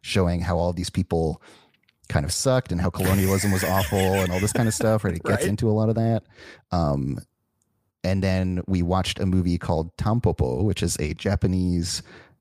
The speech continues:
Speaker 1: uh, noodle Western.
Speaker 2: Interesting.
Speaker 1: And it's a movie that's about ramen. And it's, the protagonist is this woman,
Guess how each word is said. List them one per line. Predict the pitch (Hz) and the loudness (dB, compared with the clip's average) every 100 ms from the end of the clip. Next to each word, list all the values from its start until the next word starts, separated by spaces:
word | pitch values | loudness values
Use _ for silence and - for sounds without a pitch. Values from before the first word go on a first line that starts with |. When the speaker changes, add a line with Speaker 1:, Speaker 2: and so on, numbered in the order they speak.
| _ | _
Speaker 1:
uh, | 85 73 60 | -2 -2 -2
noodle | 101 120 135 107 | 0 4 4 4
Western. | 87 - - 85 71 85 165 - _ _ _ | 0 -4 -4 -2 0 2 0 -2 _ _ _
Speaker 2:
Interesting. | - 85 - 82 - 92 | -6 -4 -4 -4 -4 0
Speaker 1:
And | 98 | 0
it's | 131 | 0
a | 98 | 2
movie | 101 131 120 | 2 4 2
that's | 107 104 | 2 0
about | 98 113 101 | 2 0 2
ramen. | 92 104 85 55 57 135 - _ - _ _ _ _ _ _ _ _ | 0 2 0 -4 0 0 -2 _ -20 _ _ _ _ _ _ _ _
And | - 90 | -2 0
it's, | - | 0
the | - 92 90 87 85 _ | -2 0 2 0 -4 _
protagonist | - 101 113 110 110 104 | -2 0 2 2 2 0
is | 90 95 - | -2 -2 -2
this | 90 | -4
woman, | - 104 104 101 98 95 98 | -2 0 2 2 0 -2 -4